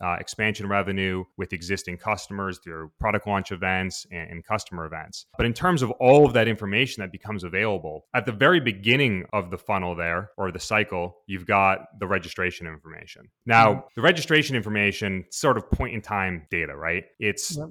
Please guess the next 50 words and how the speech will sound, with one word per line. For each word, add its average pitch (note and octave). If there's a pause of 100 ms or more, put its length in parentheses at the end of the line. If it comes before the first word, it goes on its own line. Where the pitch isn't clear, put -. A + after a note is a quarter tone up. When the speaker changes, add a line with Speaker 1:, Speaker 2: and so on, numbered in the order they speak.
(100)
Speaker 1:
not C#3
all B2
that G#2+
different G#2
than F#2
what F#2+
somebody F#2+
might F#2
be F#2
giving F2+
up F2+
for, E2+
say, E2
a F2+
white F2+
paper F2+
download E2+
or D#2+
an D#2+
ebook E2+
download, - (100)
but A#2+
it F3
is C3
Speaker 2:
Mm-hmm. B2
Speaker 1:
first A2+
party F2
data. D#2+ (100)
From D#3+
there, C#3+
you B2
start C3
to B2
learn A2+
about, G#2
okay, G2+
what A2
are C#3
the D3
sessions G#2+ (160)
or G#2+
the G2+
sponsors A2+
that F2
this G2
particular F#2
attendee E2+
is E2
interested E2+
in? E2